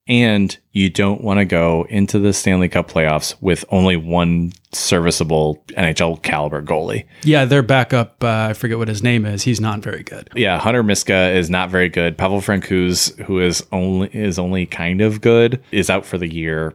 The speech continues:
Speaker 1: probably won't be there for the playoffs. So there's a real need for a goaltender in Colorado. The fact that they went with this guy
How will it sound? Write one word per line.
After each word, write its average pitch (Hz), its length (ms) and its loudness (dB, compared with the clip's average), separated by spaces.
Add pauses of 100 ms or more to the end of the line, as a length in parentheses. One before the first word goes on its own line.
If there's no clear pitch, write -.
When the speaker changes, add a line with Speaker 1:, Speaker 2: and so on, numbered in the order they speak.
Speaker 1:
probably 95 380 0
won't 87 320 -4
be 87 180 -2
there 85 280 -2
for 80 120 -10
the 82 100 -8
playoffs. 76 540 -6 (360)
So 101 240 0
there's 92 260 2
a 92 80 4
real 107 440 4
need 95 500 2
for 98 720 2 (240)
a 87 300 0
goaltender 85 840 0 (640)
in 107 240 2
Colorado. 85 720 -2 (160)
The 113 140 0
fact - 480 -4
that 160 160 0
they 131 140 4
went 120 240 0
with 107 280 0
this - 280 0
guy 73 500 -4